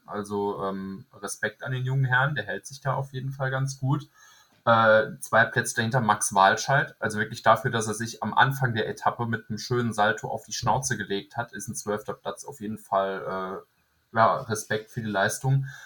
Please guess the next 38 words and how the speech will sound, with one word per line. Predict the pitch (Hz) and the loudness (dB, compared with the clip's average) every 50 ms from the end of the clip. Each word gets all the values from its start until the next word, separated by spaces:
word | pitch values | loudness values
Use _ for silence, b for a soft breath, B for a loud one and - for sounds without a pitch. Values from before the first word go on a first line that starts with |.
| B | B
Und | - 139 147 | 4 6 6
jemand, | 147 147 156 139 123 107 104 104 - B B B B B B | 8 8 8 8 8 6 4 2 -2 B B B B B B
den | - 113 113 | -2 0 0
ich | 117 - - - | 0 0 0 0
auf | - - - - | -2 -2 -2 -2
keinen | - - 135 151 170 170 160 | 6 8 8 8 8 4 -2
Fall | - - - 135 123 110 110 135 135 | -8 0 4 6 6 6 6 4 2
bei | 135 - 110 104 | 4 4 6 6
einer | - - 113 117 113 | 6 4 2 0 0
Kopfsteinpflaster-Etappe, | - - - - - - - - 117 117 117 - - 113 110 - - - - - 107 - - - - - - 131 131 | 0 -2 -6 -6 -6 -4 -2 0 0 0 -2 -2 -2 -2 0 0 -2 -4 -6 -6 -8 -6 -4 -4 -4 -2 0 0 0
die | 120 120 | 0 0
Roubaix-ähnlich | 117 117 110 104 120 123 139 - 85 113 113 107 - | -2 -2 -2 0 2 2 2 2 2 -2 -4 -2 0
ist, | 139 135 - | 0 0 0
auf | - - - | 0 -2 -2
dem | - - | -2 -2
vierzehnten | - - 143 139 - - 165 139 - - 135 | 2 4 6 6 8 8 8 8 8 4 2
Platz | - 117 123 139 - | 4 4 4 4 4
erwartet | - - - - 98 98 - 110 - - | 4 4 6 6 4 2 2 0 -4 -4
hätte, | 123 120 - 117 | -2 -2 0 0
wäre | 107 104 107 | 0 2 4
Nairo | 104 110 123 127 123 135 135 | 6 6 6 8 6 6 4
Quintana | - - 143 123 - - 120 113 117 110 101 98 | 4 4 4 4 6 8 8 8 8 6 2 0
gewesen. | 98 95 92 98 - - 117 113 107 104 - - 117 B B B B B B | -2 -4 -8 -10 -8 -4 -2 -2 -2 -2 -4 -6 -8 B B B B B B
Also | - 123 117 110 117 117 | 4 6 6 6 4 2
wirklich, | 123 123 - - - - - | 2 2 2 -2 -8 -8 -6
ey, | 101 104 | -4 0
der | 107 107 107 - b b b b b b | 0 0 0 -2 b b b b b b
Positioning | - 123 120 107 131 139 135 175 156 151 151 156 156 156 156 151 - - _ | 0 0 2 4 4 4 4 4 4 2 4 2 2 2 0 -2 -4 -10 _
kann | - - 151 151 143 117 | 0 4 4 6 6 4
der | 104 98 | 2 0
dieses | 95 101 104 98 95 95 - - - | 0 -2 -4 -4 -4 -6 -8 -6 -4
Jahr. | 101 95 92 98 - - _ _ _ _ | -4 -4 -4 -4 -8 -12 _ _ _ _
Der | - - - | -6 -4 -4
hat's | 131 - - - - | -6 -8 -8 -6 -4
irgendwie | 147 143 139 135 131 | -2 0 2 2 2
nochmal | 131 135 127 127 127 127 | 2 2 2 2 0 0
richtig | 135 139 - - - - | -2 -4 -6 -8 -10 -8
gelernt. | 127 120 120 110 98 92 95 - - - | 0 2 2 4 2 2 -4 -10 -14 -20